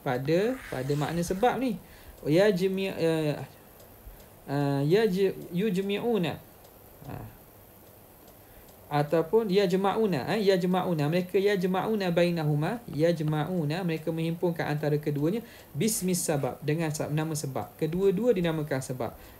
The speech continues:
Bi'tibari anna kulla minhuma ala, anna kulla minhuma alamatun lil hukmi. Setiap satu tu menjadi alamat tanda bagi hukum.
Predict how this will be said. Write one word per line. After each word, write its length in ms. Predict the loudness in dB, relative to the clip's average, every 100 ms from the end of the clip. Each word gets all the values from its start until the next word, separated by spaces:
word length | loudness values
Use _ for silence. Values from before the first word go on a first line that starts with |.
| -2
Bi'tibari 720 | 0 0 0 2 2 2 2
anna 240 | 0 0 0
kulla 240 | 0 0 0
minhuma 560 | -2 -2 0 2 0 -2 -14 -20 -12
ala, 960 | -4 0 2 2 2 2 2 0 -2 -6 -4
anna 320 | -2 -2 -2
kulla 320 | -2 -2 -2
minhuma 560 | -2 -2 0 2 0 -2 -12 -20 -4
alamatun 720 | 0 2 2 2 0 0 -2
lil 240 | 0 -2
hukmi. 480 | -4 -4 -6 -8 -8
Setiap 400 | -4 -2 -2 0
satu 320 | 0 -2 -2
tu 160 | -2 -2
menjadi 400 | 0 2 0 0
alamat 560 | -2 -2 0 -2 -4 -4
tanda 240 | -2 0
bagi 320 | 0 -2 -6
hukum. 320 | -10 -8 -8